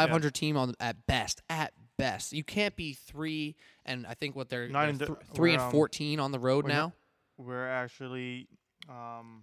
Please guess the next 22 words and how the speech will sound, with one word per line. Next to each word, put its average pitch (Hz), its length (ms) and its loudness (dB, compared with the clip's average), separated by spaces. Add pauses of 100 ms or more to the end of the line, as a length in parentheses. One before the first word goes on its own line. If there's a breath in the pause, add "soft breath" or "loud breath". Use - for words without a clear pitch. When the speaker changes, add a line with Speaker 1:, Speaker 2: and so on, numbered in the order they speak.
(140)
Speaker 1:
That, 127 160 -2
that, - 240 -8
that - 180 -6
can't 120 240 -4
happen. 107 300 -6 (400)
Um, 131 400 0
but, 151 180 2
uh, - 80 2
Speaker 2:
My 120 80 -6
bad. 113 360 -14
Speaker 1:
getting 196 260 4
to 214 60 0
the 160 100 0
team 170 240 -2
specifically, 117 500 -2
I 117 40 0
wanna 131 160 2
ask 123 100 4
you, 160 80 4
Speaker 2:
Three 135 80 2
and 120 80 0
twelve. 117 240 2